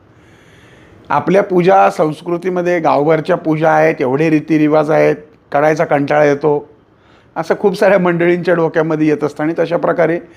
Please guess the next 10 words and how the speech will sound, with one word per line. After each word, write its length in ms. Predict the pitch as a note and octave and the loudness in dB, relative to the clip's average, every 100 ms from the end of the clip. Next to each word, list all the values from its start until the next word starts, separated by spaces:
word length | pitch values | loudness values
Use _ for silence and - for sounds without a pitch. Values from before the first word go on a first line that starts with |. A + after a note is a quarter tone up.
| - - - | -20 -10 0
तरुण 180 | F3+ A3 | 2 4
मंडळी 340 | G#3+ G3+ G3+ | 2 4 4
मला 160 | G3 F#3+ | 4 0
प्रश्न 320 | F#3+ E3+ F#3+ | -2 -6 -4
विचारतात. 520 | F3+ E3 E3+ D3 A#2+ - _ _ _ - - | -6 -4 -4 -4 -6 -8 _ _ _ -12 0
बहुतांशी 520 | E3 G3 A3+ G#3+ B3 | 2 4 2 0 2
आमच्या, 760 | A3 G#3 G3 A3 G#3+ G#3+ G#3+ - | 2 0 0 2 4 4 0 -2
माझ्या 320 | E3+ E3+ G3 | 0 2 2
वयाच्या 380 | F#3+ F#3 F3+ F#3+ | 4 4 2 -2
किंवा 300 | D#3+ F#3+ | -2 0